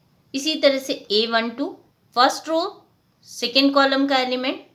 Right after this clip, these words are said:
जो कि टू है, equal to प्रेस करेंगे। फर्स्ट रो थर्ड एलिमेंट जो कि वन है, equal to प्रेस करेंगे।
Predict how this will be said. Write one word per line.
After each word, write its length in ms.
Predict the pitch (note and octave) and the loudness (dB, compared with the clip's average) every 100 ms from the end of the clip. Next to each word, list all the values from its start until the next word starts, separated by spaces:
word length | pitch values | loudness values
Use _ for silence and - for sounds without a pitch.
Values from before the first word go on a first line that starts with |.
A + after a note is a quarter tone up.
| _ _ - | _ _ -12
जो 140 | F#3 G#3 | -8 -6
कि 240 | A3 G3 - | -6 -10 -10
टू 160 | A3 | -10
है, 220 | A#3 C4 E4+ - _ _ _ _ _ _ _ _ _ - | -6 -2 -2 -6 _ _ _ _ _ _ _ _ _ -12
equal 400 | F#3+ F#3+ G#3 G3+ | -10 -4 -2 -2
to 120 | B3+ | -4
प्रेस 240 | B3+ C4 C4 | -2 -2 0
करेंगे। 540 | C4+ B3+ B3+ C4+ G4 - _ - _ _ - | 0 0 0 -2 -6 -14 _ -20 _ _ 2
फर्स्ट 360 | D4 E4 - | 4 4 -2
रो 140 | B3 G#3+ - _ _ _ _ _ _ _ _ - | -4 -4 -4 _ _ _ _ _ _ _ _ 0
थर्ड 300 | C#4 C#4+ C4+ | 4 6 6
एलिमेंट 600 | A3 F#3+ F#3+ G3 B3 C#4 _ _ _ - | 4 4 -4 -6 -10 -12 _ _ _ -16
जो 80 | G3+ | -14
कि 180 | A3 G3 | -10 -6
वन 320 | F#3+ A#3+ C#4 | 0 2 2
है, 240 | B3 A3 C4 _ _ - | -2 -10 -12 _ _ -12
equal 420 | A3+ A3+ A#3 G3 | -12 -4 -2 -2
to 100 | F#3 | -4
प्रेस 260 | - E3 - | -4 -6 -6
करेंगे। 440 | E3 D#3 D#3 D#3+ | -8 -6 -8 -12